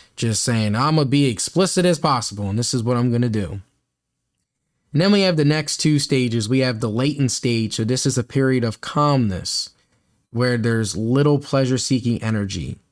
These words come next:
Um, the interest is all in the present moment. So this is as we get older. So the first three stages, you know, they're up until we're about, like, six, seven, eight, around that l-, around that l-, range. And then as we get to older childhood,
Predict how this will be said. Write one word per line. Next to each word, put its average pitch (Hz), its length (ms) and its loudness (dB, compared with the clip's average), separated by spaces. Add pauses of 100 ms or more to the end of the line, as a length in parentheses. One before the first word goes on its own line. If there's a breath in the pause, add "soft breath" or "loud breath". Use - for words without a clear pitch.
(460)
Um, 104 220 -2
the 110 160 -4
interest 143 540 0
is 123 100 -4
all 127 260 0
in 117 120 2
the 110 40 0
present 123 460 -2
moment. 101 420 -2
So 123 120 -2
this 139 180 -2
is 139 100 0
as 143 240 0
we 139 100 2
get 131 140 2
older. 110 300 0
So 117 220 -2
the 117 100 -2
first 180 420 0
three 156 240 2
stages, 139 760 2 (480 soft breath)
you 147 100 4
know, 120 240 2
they're 117 180 2
up 139 140 0
until 127 420 0
we're 120 200 2
about, 117 560 -2 (520)
like, 98 240 -4
six, 156 380 -2
seven, 143 640 2
eight, 143 280 2
around 131 360 2
that 131 180 0
l-, 127 260 -2 (220)
around 135 360 2
that 127 200 -2 (100)
l-, 120 140 -4 (160)
range. 135 480 2
And 113 80 0
then 127 100 2
as 147 200 0
we 139 80 0
get 143 220 0
to 135 200 -2
older 143 500 2 (360 loud breath)
childhood, 139 760 2